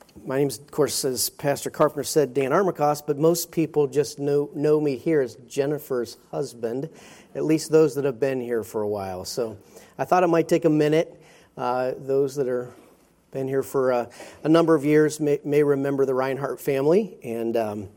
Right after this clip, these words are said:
uh, Jennifer is, um, <clears throat> Milburn and Carolyn's, uh, daughter, and, um, so, um, we, um,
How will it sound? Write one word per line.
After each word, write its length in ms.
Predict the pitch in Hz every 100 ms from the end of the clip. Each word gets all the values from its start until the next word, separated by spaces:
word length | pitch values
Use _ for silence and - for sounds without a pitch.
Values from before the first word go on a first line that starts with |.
| - - - - -
uh, 440 | 117 117 113 110 107 - 107 - 127
Jennifer 640 | 131 123 113 135 127 117 -
is, 500 | 120 110 110 - - 107
um, 420 | 101 104 101 101
<clears throat> 40 | -
Milburn 560 | 170 156 139 139 131 123
and 80 |
Carolyn's, 580 | 110 131 127 123 110 - - - - - _ _
uh, 160 | 127 123 147
daughter, 500 | 143 135 123 110 104 - -
and, 340 | 120 117 110 113
um, 360 | 110 104 104 98 - -
so, 580 | - - 139 127 120 113 107 -
um, 520 | 117 110 107 104 104 - _ - - - - - _ _ 143
we, 340 | 143 147 139
um, 360 | 123 117 113